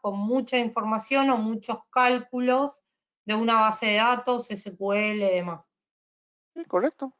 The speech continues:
Speaker 2: Como les mencioné antes, basta con entender y, y volvemos al, al, a definir bien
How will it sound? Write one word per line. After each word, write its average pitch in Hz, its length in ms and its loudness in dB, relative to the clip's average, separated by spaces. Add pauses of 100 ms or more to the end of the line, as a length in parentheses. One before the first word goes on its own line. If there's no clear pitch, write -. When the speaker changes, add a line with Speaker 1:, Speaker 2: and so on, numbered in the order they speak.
(120)
Speaker 2:
Como 123 180 -6
les 120 160 -2
mencioné 120 320 -4
antes, 143 420 0 (200)
basta 127 300 0
con 156 180 0
entender 131 500 0 (520)
y, 127 240 -12
y 131 100 -8
volvemos 123 540 0
al, 160 240 2
al, 107 520 0 (500)
a 123 100 4
definir 120 460 -2
bien 147 400 -2